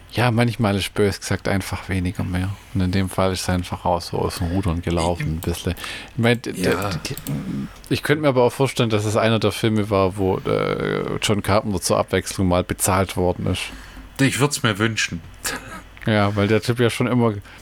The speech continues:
Speaker 1: gesagt hat, dass er sehr selten mit seinen Filmen wirklich mal ein Geld verdient hat auch.
Speaker 2: <laughs> Na gut. Ja gut, der Film hat, äh, leider nur fünfundzwanzig Millionen, äh, Dollar eingespielt.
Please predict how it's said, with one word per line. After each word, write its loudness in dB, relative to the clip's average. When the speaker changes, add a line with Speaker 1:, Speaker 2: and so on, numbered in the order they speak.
Speaker 1:
gesagt -2
hat, 2
dass 4
er 2
sehr 2
selten 0
mit 0
seinen 2
Filmen 2
wirklich 2
mal 4
ein 2
Geld 0
verdient 0
hat 0
auch. 0
Speaker 2:
<laughs> -4
Na -2
gut. -4
Ja 6
gut, -4
der 4
Film 0
hat, 0
äh, 2
leider 2
nur 0
fünfundzwanzig -2
Millionen, 2
äh, 0
Dollar 0
eingespielt. 0